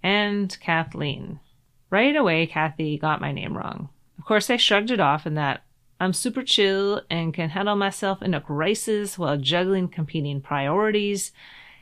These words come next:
kinda way. In fact, I kind of liked it. Better they be the ones making mistakes in the interview instead of me, right? I don't do those. I am perfect human robot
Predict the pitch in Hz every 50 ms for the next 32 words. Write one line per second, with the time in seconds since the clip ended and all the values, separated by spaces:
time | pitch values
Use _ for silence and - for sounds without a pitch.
0 | _ _ - - - 160 151 143 120 127 143 170 202 220 214 208 202 208 202 -
1 | - _ _ - _ _ _ _ _ _ _ - - 151 - - - 185 185 185
2 | - - - - - 220 269 330 254 170 151 151 - - - 135 123 151 226 220
3 | - - - - - - _ _ _ _ - 170 143 190 196 208 220 202 180 156
4 | 147 175 190 214 202 196 165 156 143 139 139 143 143 135 - - 147 147 143 147
5 | 143 139 139 - - - 151 131 - - - 147 139 139 139 - - 165 - -
6 | 151 151 139 127 139 135 - 180 165 147 139 139 190 254 240 180 139 139 139 170
7 | 208 220 - - - _ _ _ _ _ _ _ _ _ _ - - 233 269 294
8 | 220 156 139 135 147 147 139 139 143 147 170 202 214 - - - - - - -
9 | - - - - - - - - 277 311 294 226 175 165 - - - 190 175 -
10 | 202 202 190 - - - 262 254 247 254 254 269 285 294 285 277 262 196 165 143
11 | 131 120 - -